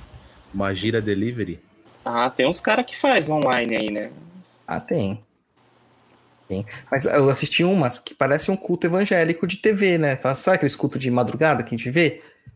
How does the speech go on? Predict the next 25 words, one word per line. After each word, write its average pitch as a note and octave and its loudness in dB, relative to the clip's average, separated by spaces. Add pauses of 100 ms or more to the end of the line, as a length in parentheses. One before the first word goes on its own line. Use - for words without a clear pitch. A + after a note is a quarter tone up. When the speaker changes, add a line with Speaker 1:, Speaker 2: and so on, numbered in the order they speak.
Speaker 3:
É D4 -6
igualzinho, D#4 4
cara, B2+ -2
igualzinho. F#3+ 0 (600)
Aí F4 2
eu F#4 2
fico - -4
falando F4+ 2
assim, - 0
ah, E3 0
pra F3 2
ver F3+ 4
uma A#3+ 2
pessoa - 0
tocando C3 0
e C#3+ -8
cantando, A#2 0 (680)
né, C3+ -2
eu A#2+ -2
prefiro C#3+ 0
ouvir F#3 2
música A3 2
de A3+ 0
verdade, D#3+ 2
né? B2 0